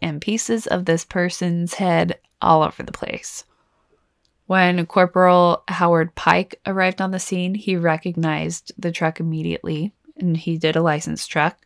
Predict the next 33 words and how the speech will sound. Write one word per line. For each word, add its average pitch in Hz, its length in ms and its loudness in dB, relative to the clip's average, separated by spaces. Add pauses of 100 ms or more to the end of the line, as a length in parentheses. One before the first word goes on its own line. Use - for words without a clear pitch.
(120)
or 170 160 2
a 160 100 4
license 160 460 -2
check, 160 400 0 (640)
and 175 120 0
he 170 80 4
verified 165 600 2
that 160 340 4
it 202 280 0
was 170 560 0 (340)
Billy 202 640 2
Stafford. - 880 -8 (1040)
It 170 100 -2
was 170 200 0
determined 180 480 -2
that 180 180 -2
Billy 170 260 4
had 180 140 -4
died 160 320 2
from 165 300 0
a 160 80 -2
gunshot 165 460 -2
wound 165 220 -2
to 165 100 -4
the 165 100 -2
head 160 440 -2
right 160 240 4
in 170 120 -4
front 165 220 0
of 175 80 -6
his 180 220 -4
left 160 300 -2
ear, 151 320 -4